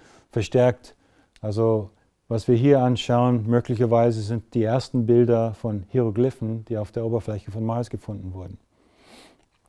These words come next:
Mit der Farbe hervorgehoben sieht man sie noch deutler,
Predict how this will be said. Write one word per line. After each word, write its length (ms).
Mit 140
der 140
Farbe 340
hervorgehoben 760
sieht 180
man 140
sie 100
noch 160
deutler, 500